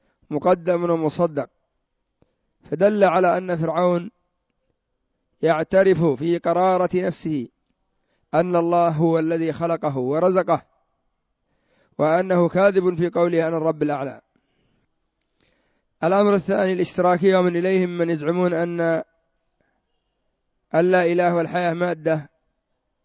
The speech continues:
قولهم عند المحاققة مبني على الكذب والمغالطة، وقد ذكر أن بعضهم ألف كتاباً في إنكار وجود الله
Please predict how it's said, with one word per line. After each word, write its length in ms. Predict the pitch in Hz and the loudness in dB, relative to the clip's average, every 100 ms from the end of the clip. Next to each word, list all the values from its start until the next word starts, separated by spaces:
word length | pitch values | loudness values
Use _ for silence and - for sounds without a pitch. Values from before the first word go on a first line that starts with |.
| _ _ _ _ _ | _ _ _ _ _
قولهم 600 | 180 202 196 190 185 185 - _ _ _ _ _ _ _ _ _ _ | 2 4 6 4 2 -2 -10 _ _ _ _ _ _ _ _ _ _
عند 240 | 151 196 | -6 0
المحاققة 720 | 185 180 180 196 190 180 185 185 | 2 2 0 -2 0 -4 -4 -4
مبني 600 | 175 170 180 180 175 175 _ _ _ _ _ _ _ _ _ _ - | -2 -4 -4 -2 -4 -8 _ _ _ _ _ _ _ _ _ _ -6
على 260 | 147 185 180 | 0 2 0
الكذب 480 | 175 185 175 175 | -2 -2 2 2
والمغالطة، 640 | 175 165 160 165 151 - 117 - _ _ _ _ _ _ _ _ _ _ _ _ _ | 2 0 0 0 -2 -6 -14 -18 _ _ _ _ _ _ _ _ _ _ _ _ _
وقد 340 | 156 156 175 185 | -2 0 2 0
ذكر 360 | 170 185 180 | 0 0 0
أن 160 | 185 180 | -2 -2
بعضهم 460 | 180 180 180 170 | 0 2 0 -2
ألف 340 | 170 175 175 160 | -4 -4 -4 -6
كتاباً 640 | 156 160 175 175 160 156 - _ _ _ _ _ _ _ _ _ _ | -6 -4 0 2 0 -2 -10 _ _ _ _ _ _ _ _ _ _
في 460 | - 170 185 185 175 | -2 2 4 4 2
إنكار 600 | 170 - 180 185 180 180 | -6 -2 0 2 4 4
وجود 380 | 170 175 175 | 4 6 4
الله 460 | 165 170 165 139 - | 4 0 0 0 -6